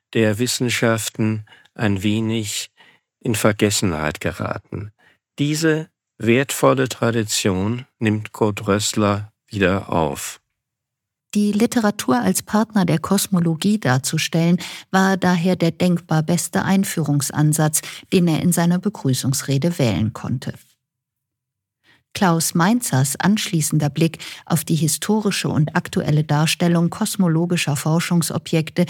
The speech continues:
Speaker 2: brachte das Problem auf den Punkt. Grafisch oder sprachlich, sachlich oder literarisch, es ist einerseits kritische Betrachtung,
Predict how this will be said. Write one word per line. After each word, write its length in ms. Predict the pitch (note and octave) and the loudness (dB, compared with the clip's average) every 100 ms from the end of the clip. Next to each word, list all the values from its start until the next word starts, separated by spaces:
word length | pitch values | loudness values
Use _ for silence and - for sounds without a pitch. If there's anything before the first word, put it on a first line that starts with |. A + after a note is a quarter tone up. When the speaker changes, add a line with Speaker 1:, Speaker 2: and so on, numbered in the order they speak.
| - - - | -4 -16 -4
Speaker 2:
brachte 380 | G3+ G3+ - A3+ | 0 0 0 0
das 200 | G#3+ - | 0 -2
Problem 540 | - A#3 E3+ C#3 C3 | -4 -4 2 2 2
auf 160 | - - | 0 -2
den 240 | F3+ F#3 | 0 -2
Punkt. 500 | - - - - - _ _ _ _ _ _ _ _ - | 0 -4 -4 -18 -20 _ _ _ _ _ _ _ _ -4
Grafisch 560 | - D#3+ D3+ F3 E3+ - | 2 4 2 0 -2 0
oder 240 | F3 G3 | 0 0
sprachlich, 680 | - - G#3+ G#3+ - D#3+ - - - - | 0 0 2 2 2 2 0 -12 -14 -10
sachlich 800 | - F3+ E3+ - E3 D3+ - E3 | 2 2 2 -2 -4 -2 -2 -2
oder 180 | D3 | 0
literarisch, 760 | D#3+ E3 E3+ F3 G#3 D#3 D3+ - - - - - | 2 0 0 2 2 2 0 -2 -14 -20 -20 -8
es 140 | - A3 | -2 0
ist 240 | A#3+ - - | 0 -4 0
einerseits 640 | F#3+ F3 E3 E3+ E3+ - | 2 4 0 0 0 -2
kritische 440 | - F3+ E3 D#3+ D#3 | -2 -2 0 -2 0
Betrachtung, 720 | D#3 - D#3 D3 - E3+ F3 | -2 -2 -2 -2 0 0 0